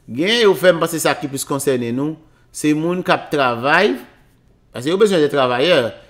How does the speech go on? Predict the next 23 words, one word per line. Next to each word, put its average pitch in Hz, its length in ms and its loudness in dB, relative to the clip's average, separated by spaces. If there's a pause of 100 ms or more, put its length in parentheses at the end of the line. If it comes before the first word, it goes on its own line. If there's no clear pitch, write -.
(220)
E 165 160 0
gen 151 160 -2
yon 151 160 0
ansanm 147 340 0
de 135 140 -4
kritè 165 560 0 (160)
jisteman, 131 840 -2 (1160)
pou 151 560 -2 (100)
gen 110 960 -6
yon 135 140 -2
ansanm 180 260 0
de 147 80 0
kritè 147 380 0
pou 131 180 -4
yo 123 80 -4
seleksyone 127 720 -2
w. 107 80 -6 (560)
Oke, 160 240 -2 (2000)
mentnan 156 560 0 (1300)
sa 139 160 0
nou 160 80 0
rele 175 160 0
travayè 135 480 2